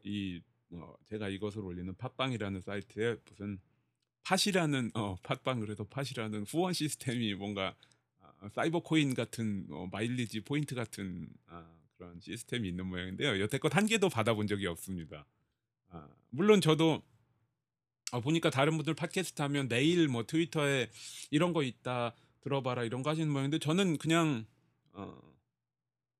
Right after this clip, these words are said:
이 주에 한 번씩 올리는 때에 트위터로 한 번 쏘고 블로그에 안내글 쓰고 사실 그걸로 끝입니다. 전 그게 잘 아-, 뭐,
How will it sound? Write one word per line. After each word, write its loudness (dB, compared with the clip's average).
이 0
주에 6
한 6
번씩 4
올리는 6
때에 2
트위터로 -2
한 0
번 0
쏘고 0
블로그에 2
안내글 2
쓰고 -12
사실 0
그걸로 -4
끝입니다. -4
전 2
그게 4
잘 2
아-, 2
뭐, -6